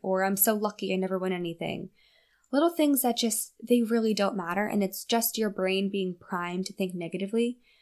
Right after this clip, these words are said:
those things I would encourage you to really positively reframe to the best of your ability. And maybe those heavier experiences, those can take a little more time for you to heal and move through. I'm not saying that this must be something you do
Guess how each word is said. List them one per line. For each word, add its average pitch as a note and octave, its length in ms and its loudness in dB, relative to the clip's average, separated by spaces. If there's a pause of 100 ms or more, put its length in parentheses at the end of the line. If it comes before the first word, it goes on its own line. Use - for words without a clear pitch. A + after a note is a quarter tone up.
(180)
those D4+ 260 6
things A3+ 400 2
I G#3+ 80 6
would G#3 100 2
encourage G#3+ 480 2
you G#3 80 -2
to G3+ 140 -2 (240)
really C4+ 380 2
positively F#3+ 680 0
reframe F3 440 -6
to - 60 -10
the F3+ 80 -2
best F3 280 -4
of F3+ 80 -8
your E3+ 120 -8
ability. - 500 -8 (600)
And A#3+ 100 6
maybe B3+ 200 6
those B3 200 4
heavier G#3+ 440 2
experiences, - 1120 -4 (840)
those D4 280 6
can D#4+ 140 4
take B3+ 220 2
a A#3+ 60 4
little A3+ 180 2
more G#3 200 2
time G3+ 360 0
for G3 140 -4
you G3 80 2
to F#3 60 -4
heal F#3 280 -4
and F3 120 -4
move F3 220 -4
through. - 220 -6
I'm G3 140 2
not G#3 280 2
saying G3 300 2
that F#3+ 180 -2
this - 200 0
must G3 240 -2
be G#3 80 0
something F#3+ 400 0
you F#3 120 -2
do F#3+ 140 0